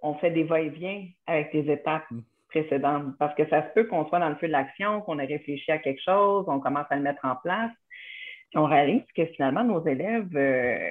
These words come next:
Speaker 1: lors du diagnostic, ben, on avait vu des choses par rapport à ce qu'ils connaissaient, mais ils en connaissaient plus qu'on, que ce
Speaker 2: Mm-hmm.
Speaker 1: qu'on pensait. Donc là,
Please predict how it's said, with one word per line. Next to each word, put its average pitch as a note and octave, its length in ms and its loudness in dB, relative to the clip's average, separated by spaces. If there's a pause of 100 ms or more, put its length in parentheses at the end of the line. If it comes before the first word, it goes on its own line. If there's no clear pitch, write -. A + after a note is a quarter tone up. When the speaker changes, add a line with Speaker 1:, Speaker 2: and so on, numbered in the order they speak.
(180)
Speaker 1:
lors E3 200 4
du D3 140 -10
diagnostic, D#3 640 -2 (240)
ben, D3 500 4
on E3 140 2
avait D#3+ 200 6
vu F3 120 -2
des G3+ 200 0 (160)
choses F#3 300 0 (200)
par E3+ 120 -2
rapport E3+ 220 -6
à E3+ 120 -2
ce E3 40 -16
qu'ils - 280 -2
connaissaient, D#3 480 0
mais D4+ 60 2
ils G3 80 4
en D#3 100 2
connaissaient F3+ 420 2
plus E4+ 180 -8 (200)
qu'on, A3 180 0
que - 500 -10
ce D4 60 2
Speaker 2:
Mm-hmm. G#2+ 180 -4
Speaker 1:
qu'on A3+ 100 4
pensait. C#4+ 640 -2 (340)
Donc F#3 200 4
là, B3+ 280 8